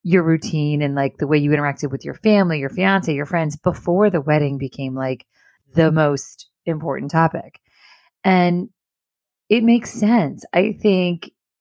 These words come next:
it's totally, totally normal when you're planning a wedding to push pause for a second and ask yourself if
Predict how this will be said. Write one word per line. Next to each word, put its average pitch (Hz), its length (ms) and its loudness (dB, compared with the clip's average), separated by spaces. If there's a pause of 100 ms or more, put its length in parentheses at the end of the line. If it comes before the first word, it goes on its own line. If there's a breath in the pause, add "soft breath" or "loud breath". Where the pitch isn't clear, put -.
(160)
it's - 600 -8 (800)
totally, 226 760 2
totally 185 600 -2
normal 151 720 -2 (540)
when 156 140 0
you're 147 120 0
planning 160 440 -2
a 180 60 -2
wedding 135 500 0 (760)
to 156 160 2 (800)
push 285 260 2
pause 208 260 4
for 175 140 0
a 165 80 4
second 165 320 0
and 160 100 -2
ask 156 300 -2
yourself 139 440 -2 (180)
if 147 340 -2